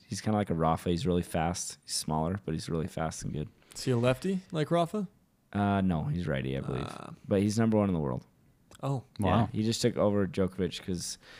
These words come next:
Speaker 1: Djokovic didn't play in some tournaments, so his points don't move. And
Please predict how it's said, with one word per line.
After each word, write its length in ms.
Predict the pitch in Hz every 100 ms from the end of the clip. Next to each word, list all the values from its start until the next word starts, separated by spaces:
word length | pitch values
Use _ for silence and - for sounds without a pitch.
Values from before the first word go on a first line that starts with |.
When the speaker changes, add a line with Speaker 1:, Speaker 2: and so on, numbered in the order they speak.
| - _ _ _
Speaker 1:
Djokovic 400 | - 120 120 110
didn't 200 | - 104
play 180 | 85 101
in 100 | 98
some 140 | 92 92
tournaments, 400 | 95 95 90 -
so 60 |
his 100 | 87 -
points 360 | 92 85 -
don't 220 | - 85
move. 400 | 80 80 92 - - -
And 500 | 80 76 73 71